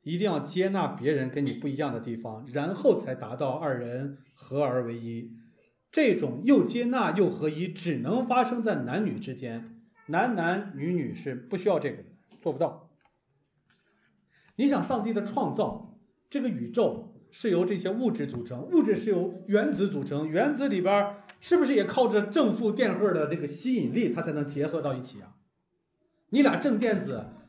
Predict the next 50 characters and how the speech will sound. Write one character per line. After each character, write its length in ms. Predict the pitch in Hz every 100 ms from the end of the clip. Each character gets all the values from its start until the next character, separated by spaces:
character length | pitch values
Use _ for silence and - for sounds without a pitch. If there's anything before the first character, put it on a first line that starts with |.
| _
或 120 | -
者 60 | 262
两 160 | 214
个 80 | 185
正 220 | 226 285
电 200 | 226 214
荷 140 | - 180
的 80 | 185
这 80 |
个 80 | 190
粒 180 | 202 208
子 140 | 156
在 140 | 147 180
一 100 | 180
起 160 | 175
怎 140 | 156 175
么 100 | 285
处？ 320 | 175 120 - - - _ _ _ _ _ _ _ _ _ -
同 160 | 214
性 160 | 254 262
相 180 | 226 233
斥 180 | 294 254
的 100 | 131
呀， 200 | - - -
对 80 |
吧？ 360 | 226 175 - - - _ _ _ _ _ _ _ _ _ _ _ _ _ _ _ _ _ _ _ _ _
所 160 | -
以 320 | 226 180 - 156
拥 280 | 214 233 226
抱 300 | 247 - -
他 300 | - 202 202
者， 340 | - 117 - - - _ _ _
正 280 | 294 214 165
负 240 | - 208
电 340 | - 240 208
荷 260 | 151 175 147
相 320 | - 196 190
结 240 | 185 151 -
合， 340 | - 131 143
是 160 | 143 185
这 140 | 139
宇 180 | 123 127
宙 240 | 208 180
可 140 | - 202
以 60 |
运 280 | 180 277 208
转 180 | - -
的 60 |
原 280 | 131 120 131
因。 360 | 143 143 143